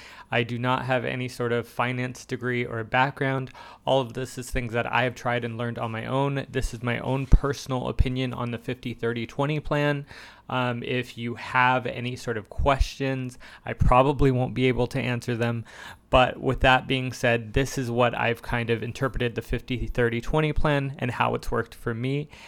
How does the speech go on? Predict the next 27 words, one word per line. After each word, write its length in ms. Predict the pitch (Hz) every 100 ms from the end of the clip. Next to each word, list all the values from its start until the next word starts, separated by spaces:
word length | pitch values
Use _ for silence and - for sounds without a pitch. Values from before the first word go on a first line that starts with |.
| - -
and, 420 | 127 123 120 113
um, 540 | 117 117 113 110 113 117
you 120 | 127
know, 140 | 120
kind 180 | - 127
of 60 | 117
the 80 |
approach 400 | 123 - 131 123
that 140 | - 120
I'm 260 | 127 123 127
preparing 560 | 139 135 123 113 113 113
to 140 | -
take, 500 | - - 160 143 - - - - -
um, 440 | 127 120 117 117 -
as 220 | 120 117
I 60 |
look 240 | 117 117 -
into 240 | 117 120
this 220 | - -
a 40 | -
little 180 | - -
bit 160 | -
more. 220 | 52 50 - _ - _ _ _ - _
Okay, 260 | 156 175 156
first 460 | - 175 208 -
things 280 | 202 196 180
first, 560 | - 151 135 - -